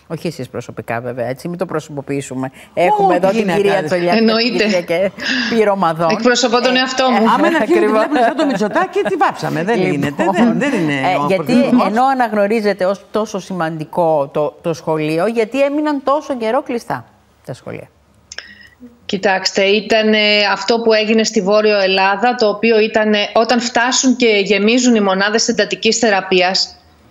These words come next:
Speaker 3: και έχουμε τόσους θανάτους και το σύστημα υγείας, ε,
Speaker 1: Είναι
Speaker 3: δεν
Speaker 1: στα
Speaker 3: μπορεί να
Speaker 1: όρια του,
Speaker 3: τραβήξει άλλο,
Speaker 1: αγγίζει
Speaker 3: είναι
Speaker 1: τα
Speaker 3: στα
Speaker 1: όρια
Speaker 3: όρια
Speaker 1: του.
Speaker 3: του, εκεί τα κλείνεις όλα.
Speaker 1: Μάλιστα. Α,
Speaker 3: Γιατί
Speaker 1: για να
Speaker 3: δεν μπορείς και να διακινδυνεύσεις, ε,
Speaker 1: Μμμ.
Speaker 3: ε, να ανοί-, ανοίγοντας, ε, ε,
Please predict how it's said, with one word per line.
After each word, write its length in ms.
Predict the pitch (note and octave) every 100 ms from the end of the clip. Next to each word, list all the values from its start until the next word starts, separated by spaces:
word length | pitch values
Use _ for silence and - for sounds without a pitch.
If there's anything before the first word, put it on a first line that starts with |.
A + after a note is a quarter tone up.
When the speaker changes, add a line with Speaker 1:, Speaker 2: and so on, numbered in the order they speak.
| _ -
Speaker 3:
και 100 | A3
έχουμε 280 | A3 B3 A#3+
τόσους 380 | A#3+ A#3 C4
θανάτους 720 | B3+ A3 G3+ A3 A3+ E3+ - -
και 160 | G3
το 240 | G3 F#3+ F3
σύστημα 720 | - C4 B3+ A3 F#3 E3 -
υγείας, 680 | G3+ F3 A3 A3+ F3 - -
ε, 500 | - F#3+ F#3+ F#3 F3+ F3 E3+ - - _ - _ -
Speaker 1:
Είναι 120 | F#3+
Speaker 3:
δεν 0 |
Speaker 1:
στα 100 | A#3
Speaker 3:
μπορεί 220 | A3 A3+ A#3
να 80 |
Speaker 1:
όρια 120 | G#3+ F3+
του, 60 |
Speaker 3:
τραβήξει 480 | E3+ F#3+ G#3+ G#3+ -
άλλο, 120 | F3+ F3
Speaker 1:
αγγίζει 120 | G3 A3+
Speaker 3:
είναι 100 | A3+
Speaker 1:
τα 60 |
Speaker 3:
στα 180 | F3+ F3+
Speaker 1:
όρια 60 | F#3 -
Speaker 3:
όρια 280 | F3 E3 F3
Speaker 1:
του. 80 | B3
Speaker 3:
του, 120 | B3+
εκεί 320 | G#3 G3 C#4
τα 100 | C#4
κλείνεις 420 | B3+ B3+ B3+ B3+ B3
όλα. 140 | A3+
Speaker 1:
Μάλιστα. 320 | F3 D3 -
Α, 40 | - - - - F3+ F#3
Speaker 3:
Γιατί 240 | G#3 G#3+ A#3+
Speaker 1:
για 80 | B3 B3
να 60 | A3
Speaker 3:
δεν 160 | C4
μπορείς 300 | A#3+ C#4+ C#4+
και 120 | - C4
να 120 | B3
διακινδυνεύσεις, 760 | A#3+ A#3+ A#3+ B3 C#4+ D#4 G3
ε, 100 | -
Speaker 1:
Μμμ. 760 | F3+ D3+ F#3+ F#3+ F#3 E3+ F#3 F#3
Speaker 3:
ε, 40 |
να 80 | F#3+
ανοί-, 220 | G3+ A3 G3
ανοίγοντας, 640 | G3+ A3 G3 F3+ F3+ F#3 -
ε, 80 | F3+ E3+ E3 E3 D#3+ - -
ε, 260 | - F#3